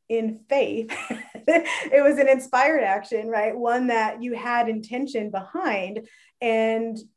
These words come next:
I love that you were willing to go with the ebb and flow of trying something, seeing that it didn't work, and rather than giving up, saying, "Well, how else can I do this? 'Cause I know for sure this is the trajectory I'm supposed to be on. I know this is the direction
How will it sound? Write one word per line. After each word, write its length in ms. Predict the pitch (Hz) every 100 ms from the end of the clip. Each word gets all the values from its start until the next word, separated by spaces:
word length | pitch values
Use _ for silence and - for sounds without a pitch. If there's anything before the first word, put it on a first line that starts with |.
| _ _ _
I 140 | 240 233
love 380 | 240 247 311 320
that 140 | 247
you 120 | 254
were 200 | 247 233
willing 320 | 220 226 277
to 60 | 302
go 240 | 214 220
with 140 | 220 240
the 180 | 233 -
ebb 180 | 214
and 200 | 220 202
flow 540 | - 208 214 202 185 -
of 180 | 196 190
trying 520 | - 240 247 277 277
something, 760 | 262 220 220 220 214 208 202 202 _ _
seeing 380 | - 247 277 285
that 140 | 277
it 100 | 247
didn't 260 | 247 226 226
work, 300 | 208 208 208
and 220 | 208 208
rather 360 | 196 180 262 349
than 240 | 359 311
giving 280 | 220 220 208
up, 420 | 220 247 180 180 - _ _ _ _
saying, 380 | - 233 220 220
"Well, 120 | 214
how 180 | 220 330
else 160 | 247 208
can 120 | 202
I 80 | 175
do 140 | 175
this? 160 | 170 -
'Cause 140 | 233
I 140 | 262 262
know 300 | 254 277 294
for 140 | 302
sure 200 | 285 320
this 200 | 254 254
is 80 | 233
the 100 | 262
trajectory 480 | 247 233 226 254 240
I'm 120 | 233
supposed 320 | 233 220 254
to 60 | 202
be 140 | 214
on. 80 | 196
I 80 | 190
know 320 | 208 233 254
this 200 | 262 -
is 100 | 226
the 80 | 220
direction 560 | 214 202 196 196 185